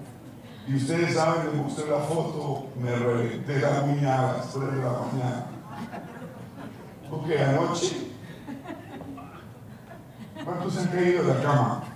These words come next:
¿Cuántos se han caído de la cama? ¿Alguien se ha caído aquí de la cama? Yo no sé. ¿Ah? Hermano, dos, tres se han caído de la cama. ¿Quién más? ¿Quién, quién me acompaña en la pena? Anoche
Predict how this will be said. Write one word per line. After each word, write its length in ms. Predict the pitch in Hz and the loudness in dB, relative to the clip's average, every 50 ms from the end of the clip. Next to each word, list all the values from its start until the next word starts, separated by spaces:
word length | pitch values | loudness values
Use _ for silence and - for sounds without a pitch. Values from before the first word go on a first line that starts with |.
| - - - - - - - 392 392 381 - - - - - - - - - - - - - - - - - - - - - - - - - - - - - - | -6 -2 0 0 0 0 2 2 2 2 2 2 2 4 4 4 6 6 6 6 4 4 2 2 2 0 0 0 -2 -2 -2 -4 -6 -8 -8 -10 -10 -12 -6 2
¿Cuántos 380 | 170 190 208 - 180 190 185 - | 6 8 8 10 10 8 8 8
se 80 | - | 8
han 140 | - 180 170 | 6 6 6
caído 240 | 175 165 175 175 156 | 8 10 10 10 10
de 140 | 160 156 156 | 8 6 4
la 100 | - - | 6 6
cama? 280 | 160 160 156 143 151 | 6 6 8 8 8
¿Alguien 260 | 165 170 170 180 170 | 8 8 8 8 6
se 60 | 180 208 | 4 4
ha 40 | |
caído 240 | 202 185 185 185 185 | 4 6 6 6 6
aquí 120 | 185 - 180 | 6 4 4
de 100 | 185 175 | 4 4
la 80 | 180 | 4
cama? 260 | - 170 165 160 160 - - - - - - - - 359 370 294 - - 226 - - - - - 180 | 4 4 4 4 2 0 -2 -2 -4 -4 -6 4 6 6 6 6 4 0 -2 -2 -2 -2 -4 -4 0
Yo 80 | 175 202 | 2 4
no 100 | 208 190 | 4 6
sé. 280 | 147 214 - - - - - - - - | 6 4 4 4 0 -2 -4 -6 2 6
¿Ah? 400 | - - - - - - 302 302 302 302 302 294 277 269 254 240 240 233 233 233 233 - - - - - - - - - | 8 8 10 10 8 8 6 4 4 2 2 2 0 -2 -4 -4 -4 -4 -4 -4 -6 -6 -6 -8 -8 -8 -8 -8 -2 0
Hermano, 360 | 135 - 147 156 165 170 165 151 139 151 | 2 2 4 6 6 6 6 6 8 8
dos, 480 | 156 160 170 180 - - - - 170 165 | 8 8 8 6 6 4 2 0 -2 -2
tres 320 | 170 160 175 180 175 - | 0 2 4 4 4 4
se 140 | - 180 - | 4 4 4
han 80 | - 175 | 4 4
caído 240 | 160 165 175 175 170 | 6 6 8 6 6
de 120 | - - | 4 4
la 60 | - | 2
cama. 220 | - 175 175 170 - | 2 2 2 2 2
¿Quién 160 | - 208 196 | 2 2 4
más? 280 | 202 202 202 196 185 190 - - - - - - | 4 4 4 4 2 0 -2 -4 -6 -6 -6 -6
¿Quién, 280 | - - - 226 - - - - - | -6 -4 -4 -4 -6 -6 -6 -6 -4
quién 120 | 247 247 | 0 2
me 40 | 262 | 2
acompaña 480 | 262 - - - - - - - 220 226 | 4 4 4 4 2 4 6 6 6 6
en 100 | 214 208 | 6 6
la 160 | 180 156 - | 6 4 4
pena? 260 | - 175 156 135 123 127 - 123 - - - - - - - - - - 294 - 285 262 247 - - - - 233 - - - - - - - - 855 - - - - - - - - - 240 240 226 - - - - - - - - - - - - - - - - | 4 4 4 2 2 0 -2 -4 -4 -4 -6 -6 -6 -6 -6 -6 -6 -4 -4 -4 -2 -2 -2 -2 -2 -2 -2 0 4 4 4 4 2 0 -2 -2 -2 -2 -4 -6 -8 -10 -8 -8 -8 -8 -8 -10 -10 -10 -12 -12 -12 -14 -14 -14 -14 -14 -14 -14 -12 -12 -8 -2 0
Anoche 680 | 131 143 - - 370 403 392 381 - 180 170 - - | 2 4 6 6 6 6 6 4 4 4 4 2 0